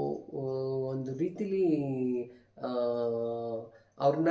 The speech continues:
ಕಂಟ್ರೋಲ್ ಮಾಡುವಂಥ ಒಂದು, ಯಾಕೆಂದ್ರೆ ಅವ್ರು ಯಾವ ಒಂದು ಸ್ಟೇಜಿಗೆ ತಲುಪಿರ್ತಾರೆ ಅಂದ್ರೆ,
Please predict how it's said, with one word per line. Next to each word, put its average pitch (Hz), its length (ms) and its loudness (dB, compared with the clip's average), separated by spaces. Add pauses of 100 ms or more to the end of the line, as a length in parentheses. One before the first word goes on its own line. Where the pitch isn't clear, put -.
ಕಂಟ್ರೋಲ್ 160 680 8
ಮಾಡುವಂಥ 156 480 8
ಒಂದು, 135 500 0
ಯಾಕೆಂದ್ರೆ 156 460 4
ಅವ್ರು 151 300 4
ಯಾವ 196 440 8
ಒಂದು 233 220 8
ಸ್ಟೇಜಿಗೆ 190 500 2
ತಲುಪಿರ್ತಾರೆ 160 560 4
ಅಂದ್ರೆ, 151 320 4